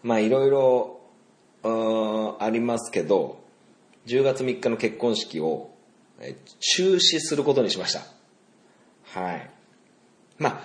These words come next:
正確には中止じゃないんですけど、まあ、あの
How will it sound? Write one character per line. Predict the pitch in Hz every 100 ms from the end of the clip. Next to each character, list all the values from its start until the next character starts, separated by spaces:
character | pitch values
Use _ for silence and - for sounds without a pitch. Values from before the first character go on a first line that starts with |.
| - - - -
正 | - - 247 302 330
確 | 294 285 285
に | 254
は | 82 - - - -
中 | - 135
止 | 127 120
じ |
ゃ | 107
な | 92
い | 82
ん | 73
で |
す | -
け | -
ど、 | - - - _ _ _ _ _ _ _
ま | 135 127 - - - -
あ、 | 98
あ | 95
の | 92 90 85 80 78 73 71 65 60